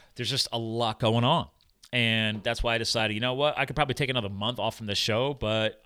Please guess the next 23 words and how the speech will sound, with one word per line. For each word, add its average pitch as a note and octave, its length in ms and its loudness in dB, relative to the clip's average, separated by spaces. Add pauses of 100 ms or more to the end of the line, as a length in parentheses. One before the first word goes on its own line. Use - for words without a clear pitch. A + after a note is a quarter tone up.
I A#2+ 220 -2
care C3 180 -2
about B2 160 2
my B2+ 80 -2
listeners. A#2 560 -4
And G#2 320 0
we A2 100 0
already B2 140 2
have A#2 80 2
a G#2+ 60 -2
lot G#2+ 180 2
of A2+ 80 -2
shows A#2 220 -2
in G#2+ 40 -6
the G2+ 80 -4
tank A#2+ 280 -2
stored A2+ 260 2
up, A2+ 180 0
ready G#2+ 160 2
to F#2+ 60 0
fire A2 360 0
'em G#2 100 0
up. B2+ 240 0